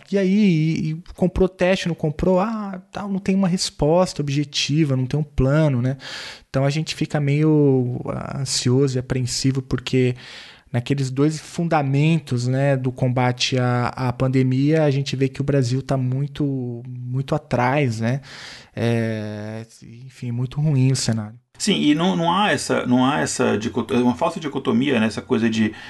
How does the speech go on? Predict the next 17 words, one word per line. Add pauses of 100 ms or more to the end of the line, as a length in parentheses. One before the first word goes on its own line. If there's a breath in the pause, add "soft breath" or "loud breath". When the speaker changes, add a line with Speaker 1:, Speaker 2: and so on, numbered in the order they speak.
(200 loud breath)
Speaker 2:
escolher
entre
vida
e,
e, (100)
e,
e
economia.
É,
assim,
não,
mesmo
se
houvesse
essa
escolha,
não,